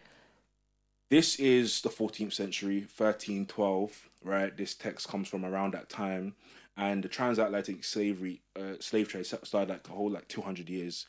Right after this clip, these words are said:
later or so. Um, and this is just to show you guys here,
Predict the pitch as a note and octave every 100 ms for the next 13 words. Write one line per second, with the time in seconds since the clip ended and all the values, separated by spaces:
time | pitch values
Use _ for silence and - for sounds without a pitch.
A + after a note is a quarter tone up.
0 | - - F#2 F#2 E2+ E2 D#2+ - D#2+ D2
1 | - - - - F#2+ F#2+ F#2+ F#2+ G2+ G#2
2 | C3 C#3 C#3 - A2 - B2 A2+ A2 G#2+
3 | - - _ _ - A#2 A2 G2+ F#2+ -
4 | - A#2 G2 F#2+